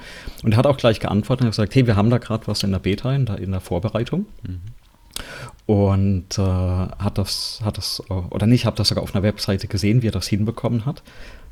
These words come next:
Speaker 1: äh, bei Forschergeist, einem Podcast von ihm. Und hab gesagt, "Ja, ist grad eine Beta, da sind sie gerade dran." Und das ist schön, also die Links sind schön formatiert, dann so mit diesen,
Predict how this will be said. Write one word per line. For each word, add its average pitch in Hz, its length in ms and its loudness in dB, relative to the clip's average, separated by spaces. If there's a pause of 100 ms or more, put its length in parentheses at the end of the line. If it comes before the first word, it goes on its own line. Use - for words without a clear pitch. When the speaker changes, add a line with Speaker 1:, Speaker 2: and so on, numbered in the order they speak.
Speaker 1:
äh, 98 180 2
bei 104 120 0
Forschergeist, 127 800 0 (160)
einem 95 240 0
Podcast - 440 -2
von 92 140 -4
ihm. 123 240 -2 (760)
Und 104 180 2
hab 104 80 4
gesagt, 101 200 2
"Ja, 113 60 4
ist - 140 0
grad - 160 -4
eine 95 100 -2
Beta, 113 380 0
da 101 120 -2
sind 98 140 -2
sie - 100 -8
gerade 95 300 -6
dran." 104 300 -2
Und 101 180 -2
das 110 140 0
ist 104 80 -2
schön, 110 240 4
also 101 120 -2
die 104 80 2
Links 120 300 0
sind 123 80 -2
schön 117 220 0
formatiert, 120 640 -2
dann 101 100 2
so 101 140 -2
mit 95 240 -4
diesen, 92 500 -2